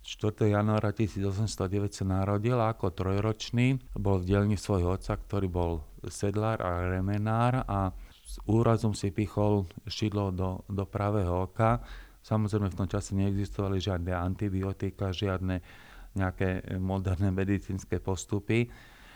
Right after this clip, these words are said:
Takže, no, nadobudol sympatický zápal, že v podstate oslepol aj na druhé oko. Takže vlastne týmto nešťastným úrazom ako trojročný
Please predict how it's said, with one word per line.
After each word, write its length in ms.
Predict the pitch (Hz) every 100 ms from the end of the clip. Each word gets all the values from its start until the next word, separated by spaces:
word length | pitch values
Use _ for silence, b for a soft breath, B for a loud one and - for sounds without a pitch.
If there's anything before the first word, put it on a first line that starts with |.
| B B
Takže, 720 | - 90 95 104 98 95 98 95
no, 160 | 98 98
nadobudol 800 | 101 110 113 107 110 107 107 B B B
sympatický 640 | - 101 - 104 117 - 95
zápal, 480 | 92 95 - 110
že 240 | 101 98 -
v 480 | - - _ - -
podstate 400 | 92 - 98 104
oslepol 460 | 98 101 92 98
aj 120 | 95 92 87 98
na 160 | 90
druhé 320 | 92 92 85
oko. 400 | 80 80 - 82
Takže 300 | 90 87 92 90
vlastne 240 | 87 -
týmto 320 | - 110 107 92
nešťastným 560 | 101 - 107 - 101 90
úrazom 480 | 98 101 101 107
ako 240 | 104 92 87
trojročný 480 | 104 104 - 107